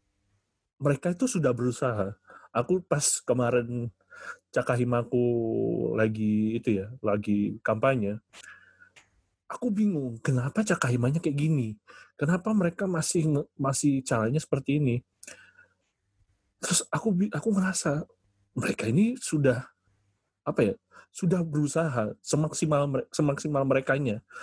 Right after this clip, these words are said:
semaksimal mungkin buat mereka. Tapi ya mereka bisanya segitu karena mereka orangnya seperti itu, nggak bisa tak paksain.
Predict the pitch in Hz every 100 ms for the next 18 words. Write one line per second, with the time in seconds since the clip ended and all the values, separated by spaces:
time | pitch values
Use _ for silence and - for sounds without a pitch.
0 | - - - 139 - 143 127 113 107 160
1 | 143 - 139 147 117 117 - - - -
2 | _ - 180 - 240 196 143 131 143 113
3 | - 190 - 160 - 170 208 208 220 202
4 | 143 - 101 101 95 92 - 196 123 131
5 | 151 - - _ _ - 120 113 208 -
6 | 208 214 254 254 190 160 160 - _ _
7 | _ _ _ _ 123 123 127 147 147 151
8 | - 165 170 143 131